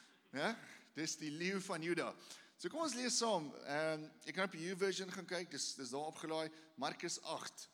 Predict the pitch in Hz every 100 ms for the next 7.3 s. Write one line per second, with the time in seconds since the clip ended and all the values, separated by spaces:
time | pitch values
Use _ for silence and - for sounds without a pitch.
0 | - - _ - 135 123 120 147 - 156
1 | - 156 135 107 - 135 127 127 - 147
2 | 147 127 147 131 104 - 156 160 156 143
3 | 165 170 - 165 170 - - - - -
4 | - _ - - 135 160 160 160 196 196
5 | - - - - - 214 - - - _
6 | _ - 143 - 147 - 139 110 107 135
7 | 131 143